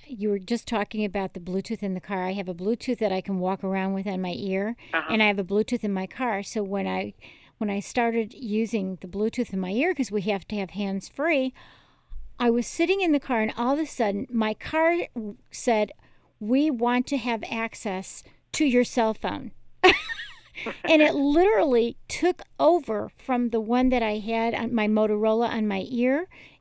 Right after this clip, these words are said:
Speaker 1: It took over, and it suddenly became, my Bluetooth, my cell phone suddenly became active through my car instead. With
Speaker 2: Well,
Speaker 1: <laughs>
Speaker 2: that's very interesting because I have Bluetooth in my car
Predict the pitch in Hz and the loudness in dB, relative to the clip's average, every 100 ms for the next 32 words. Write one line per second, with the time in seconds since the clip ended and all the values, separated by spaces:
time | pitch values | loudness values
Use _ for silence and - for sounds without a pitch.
0 | - 240 - - 349 359 - 269 285 233 | -2 -2 -2 -2 -2 -2 -2 0 0 0
1 | 202 185 - - 240 226 - - 269 262 | -6 -8 -14 -6 -2 -2 -4 0 2 4
2 | 262 247 247 - 240 214 208 214 - - | 2 2 -2 -4 -2 -2 -2 -6 -8 -6
3 | 208 208 247 - 220 233 208 196 - 262 | -6 -2 -4 -4 -6 -4 -4 -4 -6 -4
4 | 262 233 208 - - - 262 247 233 202 | -4 -4 -6 -10 -20 -4 0 2 0 -4
5 | - 233 214 214 - - - 262 262 - | -4 -2 -2 -4 -10 -12 0 0 0 -2
6 | 233 - - 220 262 254 220 202 - 254 | -6 -6 -10 0 4 6 4 -2 -8 -4
7 | 240 - 202 190 - 208 190 147 - _ | -4 -4 -6 -10 -6 -4 -4 -6 -14 _
8 | _ _ _ _ _ - 240 214 220 339 | _ _ _ _ _ -4 0 4 4 2
9 | 359 - 302 - - - 330 - 294 254 | 0 4 4 4 2 6 6 8 8 8
10 | 254 - 254 - 175 175 202 196 220 262 | 4 0 0 2 2 4 2 4 6 6
11 | 202 196 220 - 202 - 190 190 170 165 | 4 0 -4 -4 -8 -6 -4 0 -2 -2
12 | - 170 185 | 4 6 6